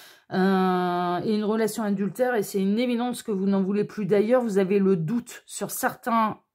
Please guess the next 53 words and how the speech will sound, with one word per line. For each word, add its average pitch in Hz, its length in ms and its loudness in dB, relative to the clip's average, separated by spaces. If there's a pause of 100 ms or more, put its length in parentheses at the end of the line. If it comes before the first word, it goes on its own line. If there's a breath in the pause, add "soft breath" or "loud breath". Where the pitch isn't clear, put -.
de, 160 300 -6
sur - 240 -6
certaines 254 480 0
de 190 80 4
vos 190 140 0
histoires 214 420 -4
d'amour 214 320 -4
passées, 214 320 -8
si 208 280 -8
ça 196 160 -4
cachait 202 320 -4
pas 214 120 -6
de 190 80 -4
la, 185 300 2
si 202 160 -6
ça 196 160 -4
cachait 196 260 -6
pas 202 140 -6
de 190 60 -2
la 190 100 0
tierce. - 400 -10 (760 soft breath)
Vous 190 100 2
vous 165 40 -2
posez 240 300 4
la 233 80 4
question. 196 400 -4 (600 loud breath)
Euh, - 20 -4 (1160)
ouais, 208 260 2
on 214 80 0
est 214 40 2
en 233 100 4
train 247 140 -2
de 240 60 2
nous 240 80 2
montrer 226 300 -2
une 233 80 0
situation 233 560 -6
qui 220 180 -4
est, 190 540 2
qui 220 60 -4
est 202 40 0
assez 196 220 -4
particulière. 226 560 -6
Par 190 120 -2
exemple, 220 320 -4
une 196 120 2
ré-, 196 260 2
une 202 220 0
rencontre 208 520 0
par 185 200 -4
site 196 180 -6
de 202 80 2
rencontre 202 520 -4